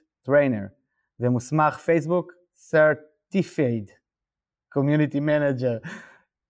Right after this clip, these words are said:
כמעט אמרתי את זה כמו שצריך. מנהל מספר קהילות בנושא תקשורת, עבודה, מורשת, שכונה, וכמובן מייצג את קהילת מנהלי הקהילות,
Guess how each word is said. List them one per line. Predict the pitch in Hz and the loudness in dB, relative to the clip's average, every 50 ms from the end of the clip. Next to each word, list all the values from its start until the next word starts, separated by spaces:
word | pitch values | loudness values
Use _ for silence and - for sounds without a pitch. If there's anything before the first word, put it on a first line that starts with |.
| _ _ - | _ _ -4
כמעט | - 190 196 202 202 185 190 | -2 0 2 4 2 2 2
אמרתי | 165 151 147 139 135 123 139 | 2 2 2 2 0 0 -2
את | 131 | -4
זה | 123 131 | -4 -6
כמו | 127 - 135 127 | -6 -6 -6 -6
שצריך. | 120 - - 139 135 143 165 170 165 - - - _ _ - | -6 -4 -2 0 2 2 2 2 0 -2 -10 -20 _ _ -4
מנהל | 143 151 160 170 180 180 | -2 0 2 2 2 2
מספר | 180 165 - - - 165 156 | 2 -2 -2 0 0 0 0
קהילות | 135 - 147 147 147 147 139 | 0 -2 -2 0 0 0 0
בנושא | 139 135 139 127 135 147 | -2 -2 -2 -2 -4 -6
תקשורת, | 135 - 123 113 - - 180 180 175 170 175 165 170 | -6 -6 -10 -12 -6 -2 0 2 2 2 0 0 0
עבודה, | 135 120 120 123 123 135 156 151 | -2 -2 -2 -4 -2 2 2 2
מורשת, | 143 139 131 127 143 156 160 156 - 156 143 - | 2 0 -2 -2 0 -2 -2 -4 -6 -8 -10 -10
שכונה, | - - 135 131 139 151 160 165 160 - _ _ _ _ _ _ _ _ - | -12 -10 -8 -4 -2 0 -2 -2 -4 -8 _ _ _ _ _ _ _ _ -12
וכמובן | 131 131 127 - 131 127 123 123 139 143 143 | -10 -8 -6 -4 -4 -4 -2 -2 -2 -2 -2
מייצג | 143 131 123 - - 131 127 | -4 -6 -8 -8 -8 -8 -8
את | 120 123 | -8 -10
קהילת | - 123 113 113 127 131 127 - | -8 -8 -4 -2 -2 -2 -2 -4
מנהלי | 123 113 110 107 107 110 123 | -8 -8 -6 -6 -6 -4 -4
הקהילות, | 127 127 110 120 117 - _ _ - - - 117 110 107 113 135 156 156 135 - - _ | -6 -6 -8 -14 -16 -16 _ _ -16 -12 -10 -8 -8 -4 0 2 4 2 2 0 -4 _